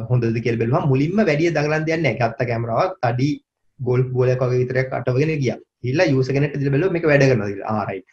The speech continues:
පොයින්ට් කරන එක හොඳයි. හැබැයි මේක හදද්දි මේකේ, මේකේ ලුක් ඇන්ඩ් ෆීල් එක, ඩිසයින් එකත් මාර වැදගත්. ඒගොල්ලන්ට පෙවුන්නේ නැති වුණා." ඔය වගේ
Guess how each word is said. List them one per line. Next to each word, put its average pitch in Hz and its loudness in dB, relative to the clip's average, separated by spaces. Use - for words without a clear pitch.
පොයින්ට් 139 0
කරන 139 2
එක 117 -4
හොඳයි. 120 -2
හැබැයි 127 2
මේක 123 -4
හදද්දි 120 -4
මේකේ, 123 0
මේකේ 120 0
ලුක් 113 -6
ඇන්ඩ් 139 2
ෆීල් 139 0
එක, 139 -4
ඩිසයින් 143 -2
එකත් 190 -2
මාර 143 2
වැදගත්. 143 2
ඒගොල්ලන්ට 135 2
පෙවුන්නේ 131 4
නැති 123 0
වුණා." 104 -2
ඔය 113 -2
වගේ 156 2